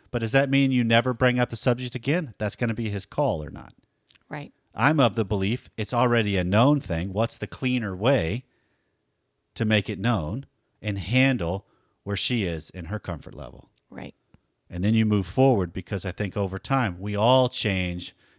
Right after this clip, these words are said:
Speaker 1: and evolve and lo and behold, I'm sitting next to with a co-host right now that now loves coffee.
Speaker 2: <laughs>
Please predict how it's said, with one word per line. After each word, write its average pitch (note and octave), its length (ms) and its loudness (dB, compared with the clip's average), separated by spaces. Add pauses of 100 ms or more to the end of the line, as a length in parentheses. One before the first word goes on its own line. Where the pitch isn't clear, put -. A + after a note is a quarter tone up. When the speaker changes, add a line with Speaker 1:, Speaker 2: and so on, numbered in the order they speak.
Speaker 1:
and G2 120 -10
evolve E2+ 540 -2 (400)
and E2+ 120 -10
lo F#2 140 0
and A#2+ 80 0
behold, A#2+ 420 2 (300)
I'm G#2 120 -6
sitting B2 360 2
next G#2 240 0
to A2 120 -2
with F#2 120 -2
a F2+ 40 -6
co-host A2+ 520 0
right F#2+ 180 -2
now B2 300 0 (840)
that C#3 160 -6
now D3 160 0
loves D3 280 -4
coffee. - 480 -12 (1700)
Speaker 2:
<laughs> - 80 4